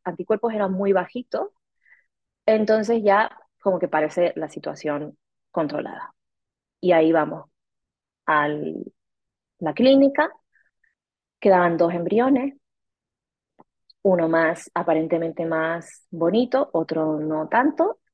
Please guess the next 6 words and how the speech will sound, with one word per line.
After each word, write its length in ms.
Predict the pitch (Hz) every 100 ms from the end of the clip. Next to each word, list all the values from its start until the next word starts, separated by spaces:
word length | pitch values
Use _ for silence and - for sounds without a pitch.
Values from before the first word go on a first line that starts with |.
| _ _ _ _
y 140 | 202 190
ahí 460 | 190 196 214 - _ _ _ _ _ _ _ _ _ _ _ _ _ _ _ _ _ _ _ _ _
surge 480 | - - 214 196 208
el 120 | 196
tema 320 | 190 202 208 202
de 400 | 196 202 214